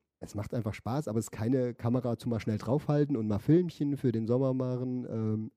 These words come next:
es ist wirklich, wenn man Videos produzieren will und Spaß daran hat, auch wenn's nur hobbymäßig ist.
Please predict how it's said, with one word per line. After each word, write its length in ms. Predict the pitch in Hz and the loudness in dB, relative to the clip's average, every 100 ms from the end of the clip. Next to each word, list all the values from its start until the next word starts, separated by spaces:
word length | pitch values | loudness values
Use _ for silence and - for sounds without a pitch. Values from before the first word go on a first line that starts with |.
| - | -4
es 140 | 98 | -2
ist 180 | 104 - | 0 2
wirklich, 420 | 98 - 101 - | 0 2 0 0
wenn 120 | 90 | -2
man 280 | 92 90 82 90 | -2 -4 -8 -14
Videos 460 | 78 80 87 85 | -14 -10 -8 -10
produzieren 680 | - 90 87 - 90 95 85 | -8 -8 -8 -10 -8 -8 -8
will 160 | 85 76 | -8 -10
und 120 | - | -12
Spaß 280 | - 80 - | -12 -12 -10
daran 340 | 101 - 78 | -12 -12 -16
hat, 120 | 80 | -10
auch 100 | 101 | -2
wenn's 180 | 107 104 | -2 -2
nur 140 | 107 | -2
hobbymäßig 580 | 101 120 117 101 101 101 | 2 2 2 0 -4 -6
ist. 220 | 120 - | -6 -8